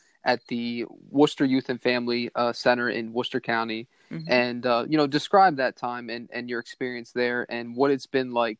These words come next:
Speaker 1: to not only grow up in Ocean City, but now to do your work there and have such an impact on the youth and the community.
Speaker 2: Well, I got my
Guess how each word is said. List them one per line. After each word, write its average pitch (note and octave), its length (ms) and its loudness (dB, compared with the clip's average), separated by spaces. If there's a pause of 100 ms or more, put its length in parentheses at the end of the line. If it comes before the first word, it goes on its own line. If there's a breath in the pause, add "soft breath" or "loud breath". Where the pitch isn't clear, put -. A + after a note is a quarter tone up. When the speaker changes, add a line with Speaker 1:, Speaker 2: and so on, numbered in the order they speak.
Speaker 1:
to - 120 -8
not C3+ 180 4
only C#3+ 160 -4
grow B2 220 0
up - 120 -6
in A#2+ 80 -8
Ocean A#2+ 240 -12
City, A#2 300 -6
but A2+ 240 0 (340)
now B2+ 260 4
to - 140 -4
do B2 120 0
your B2 180 2
work A#2+ 260 0
there A#2+ 160 0
and A2+ 120 -6
have A#2+ 260 0
such C3 220 -2
an B2 60 -2
impact A#2 460 0
on A#2 120 -6
the A2 80 -8
youth A#2 280 -4
and A2+ 160 -6
the A2+ 60 -8
community. A#2 480 -2 (1120 loud breath)
Speaker 2:
Well, G#3+ 340 0
I F#3+ 420 -2 (600)
got F#3 260 0
my A3 360 -2